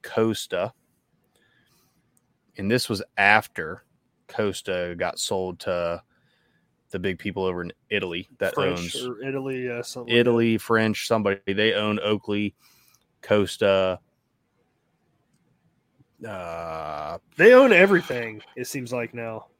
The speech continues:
Speaker 1: Yeah, what was, what's the one that starts with an R? Ray-Ban. They own Ray-Bans. They own,
Speaker 2: Mm.
Speaker 1: they own, they, every single company is owned by the same people. They're all
Speaker 2: Yeah,
Speaker 1: made in
Speaker 2: which
Speaker 1: the
Speaker 2: is
Speaker 1: same
Speaker 2: kinda
Speaker 1: factory.
Speaker 2: stupid.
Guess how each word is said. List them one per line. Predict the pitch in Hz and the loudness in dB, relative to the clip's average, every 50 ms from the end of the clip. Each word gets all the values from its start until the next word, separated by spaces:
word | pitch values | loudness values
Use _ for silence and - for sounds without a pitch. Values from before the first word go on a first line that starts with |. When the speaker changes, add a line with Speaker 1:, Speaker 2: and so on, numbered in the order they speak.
| _ _ _ _ _ _ _ _ | _ _ _ _ _ _ _ _
Speaker 1:
Yeah, | 117 120 127 127 120 113 107 - | -2 0 2 2 2 2 0 -2
what | - 123 123 127 123 | -2 -2 0 0 0
was, | 127 110 120 | 0 -2 0
what's | 120 156 175 - | 0 0 0 0
the | 220 | -2
one | 190 185 | -2 -2
that | 165 | 0
starts | - - 170 147 131 | 2 2 2 2 2
with | 127 104 | -2 -2
an | - | 0
R? | 101 107 101 87 85 - _ _ | 0 2 2 0 -2 -6 _ _
Ray-Ban. | 120 120 117 107 95 92 87 87 87 85 | 6 6 6 6 4 0 0 -2 -4 -2
They | 95 110 110 | 0 2 2
own | 107 104 98 92 | 2 0 0 0
Ray-Bans. | 98 101 104 98 101 101 98 98 95 95 92 - | -2 -2 0 0 0 -2 -2 -2 -4 -6 -6 -2
They | 127 135 | 0 0
own, | 131 117 117 127 | 2 0 0 -2
Speaker 2:
Mm. | 127 | -2
Speaker 1:
they | 139 139 | -2 -2
own, | 127 113 - - | -2 -2 -6 -4
they, | 123 123 117 - - | -2 -2 -2 2 4
every | 139 147 147 156 131 | 4 4 4 2 0
single | 139 135 123 110 98 | -2 -2 -2 -4 -4
company | - - 120 107 - 98 95 | -2 -2 -2 -2 -2 -6 -6
is | 90 104 | -6 -4
owned | 101 101 | -4 -4
by | 98 95 92 | -4 -4 -6
the | 92 | -6
same | - 110 98 95 | -8 -8 -8 -8
people. | - 104 95 - _ 95 - - _ _ _ - - - - - - - - - - - - - - - - _ _ _ _ _ _ _ - _ - - - _ _ _ _ | -10 -12 -14 -12 _ -14 -14 -14 _ _ _ -20 -20 -20 -20 -20 -20 -20 -20 -16 -14 -14 -12 -12 -12 -14 -14 _ _ _ _ _ _ _ -20 _ -18 -18 -18 _ _ _ _
They're | - 113 104 104 | 0 2 4 6
all | 113 117 | 6 6
Speaker 2:
Yeah, | 117 | 6
Speaker 1:
made | - | 8
in | 220 277 | 8 8
Speaker 2:
which | - | 6
Speaker 1:
the | - | 6
Speaker 2:
is | 277 226 | 2 4
Speaker 1:
same | 214 | 6
Speaker 2:
kinda | 240 254 226 202 | 8 8 8 8
Speaker 1:
factory. | 202 196 - - 202 202 190 185 | 6 4 4 4 4 4 4 2
Speaker 2:
stupid. | 127 117 110 113 | -2 -6 -8 -10